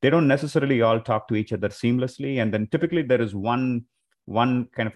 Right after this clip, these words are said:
entity in the middle that's holding it all together and that making, that's making everything work, right? And to me,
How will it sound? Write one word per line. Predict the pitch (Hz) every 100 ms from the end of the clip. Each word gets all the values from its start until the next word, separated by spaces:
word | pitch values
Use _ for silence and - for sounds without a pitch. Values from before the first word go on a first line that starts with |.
| -
entity | 139 127 127 123
in |
the | 107
middle | 101 110 113
that's | 92 -
holding | - 117 117
it | 110 104
all | 101
together | 98 95 95 101
and | 98 90 -
that | 92 82
making, | 92 110 107 113 104
that's | - 98 -
making | 101 104 107
everything | 98 98 - 90
work, | 78 78 -
right? | 98 104 - _ _ _ _
And | - 101 101 101
to | 123
me, | 143 156 156 113